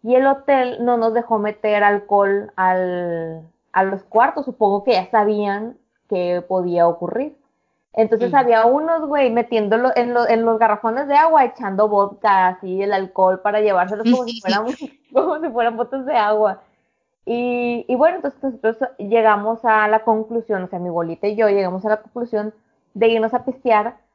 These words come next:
Speaker 1: al, al autobús en el que veníamos, porque estaba estacionado fuera del hotel. Entonces le dijimos al chofer, el chofer era, estaba morro. Entonces le dijimos, "Ey, pues hay que pistear y no pagas pisto, arre",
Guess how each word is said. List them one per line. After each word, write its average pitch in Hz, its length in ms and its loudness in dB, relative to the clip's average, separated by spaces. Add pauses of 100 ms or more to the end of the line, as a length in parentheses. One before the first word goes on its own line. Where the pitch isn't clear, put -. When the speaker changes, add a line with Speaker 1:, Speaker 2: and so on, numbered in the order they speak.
(160)
Speaker 1:
al, 196 1200 0
al 226 180 4
autobús 226 600 2
en 220 80 -2
el 202 140 -4
que 202 100 0
veníamos, 226 560 -2 (200)
porque 208 200 -4
estaba 180 300 2
estacionado 190 560 -2
fuera 190 260 0
del 185 160 -2
hotel. 247 460 -4
Entonces 196 340 -8
le 208 120 0
dijimos 202 380 -4
al 220 120 0
chofer, 233 280 -4
el 254 60 -10
chofer 196 260 -6
era, 175 280 2
estaba 170 380 -6
morro. 202 440 -2 (540)
Entonces 208 720 0 (180)
le 220 140 2
dijimos, 220 380 0
"Ey, 285 280 0
pues 285 180 -6
hay 240 120 2
que 240 80 -6
pistear 294 520 2
y 262 100 -6
no 240 140 0
pagas 254 280 0
pisto, 233 480 -10
arre", 190 460 -4